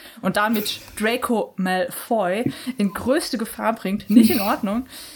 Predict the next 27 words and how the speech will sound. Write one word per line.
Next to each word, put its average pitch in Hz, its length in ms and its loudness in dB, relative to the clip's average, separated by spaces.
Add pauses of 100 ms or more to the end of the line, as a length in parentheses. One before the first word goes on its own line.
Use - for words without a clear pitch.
(120)
Aber 202 140 2
anstatt 294 340 0
sich 311 160 -2
das, 269 320 -4
damit 247 240 0
einfach 240 160 -2
mal 240 100 2
zu 220 120 -10
beschäftigen, 226 680 -4
das 202 160 -4
Wissen 247 220 0
zu - 160 -8
testen 220 400 -2
und 214 80 0
zu 214 80 -4
schauen, 208 260 0
okay, 208 240 0
haben 240 120 0
wir 214 60 0
da 196 80 0
eine 196 100 -2
Verbesserung? 214 680 -2
Ist 202 140 -2
es 202 100 -2
einfach 202 300 -2
quasi 196 260 0
eine 185 220 -2